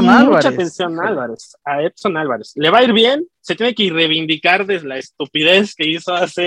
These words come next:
Speaker 1: <laughs> hace, hace cuatro años.
Speaker 2: No, es que
Speaker 1: Este, pero ahí está, yo lo pongo ahí, ah, hay que poner atención a, a Edson Álvarez completamente.
Speaker 2: No, es que hablando de hace cuatro años no puedes poner a Edson Álvarez de lateral derecho, para empezar,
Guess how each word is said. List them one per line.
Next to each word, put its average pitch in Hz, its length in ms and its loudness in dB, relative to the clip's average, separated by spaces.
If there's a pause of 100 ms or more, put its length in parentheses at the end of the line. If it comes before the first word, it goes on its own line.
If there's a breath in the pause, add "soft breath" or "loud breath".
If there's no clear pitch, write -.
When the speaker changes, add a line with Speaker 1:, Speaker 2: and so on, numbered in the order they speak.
(160)
Speaker 1:
<laughs> - 100 -20
hace, - 380 -8 (260)
hace - 220 -12
cuatro 208 360 -2
años. 247 480 -6 (280)
Speaker 2:
No, 220 240 -6
es 151 120 -6
que 175 200 2
Speaker 1:
Este, 165 500 0 (840 loud breath)
pero 240 200 2
ahí 277 140 2
está, 196 340 -2
yo 226 200 -6
lo 262 120 -4
pongo 226 240 -4
ahí, 302 380 -6
ah, 170 400 -2
hay 185 100 -4
que 190 80 -16
poner 175 220 -6
atención 147 400 -10
a, 127 260 -8
a 127 80 -2
Edson 131 300 -4
Álvarez 117 380 -8
completamente. 113 360 -18
Speaker 2:
No, 277 60 -2
es 277 80 -6
que - 80 -2
hablando 254 340 0
de 233 60 0
hace 214 140 -6
cuatro 196 240 -2
años 202 120 -4
no 196 140 -2
puedes 190 180 -4
poner 143 320 -4
a 156 40 0
Edson 147 240 -8
Álvarez 139 280 -4
de 123 80 -14
lateral 139 420 -8
derecho, 147 340 -6
para 135 140 -20
empezar, 135 440 -12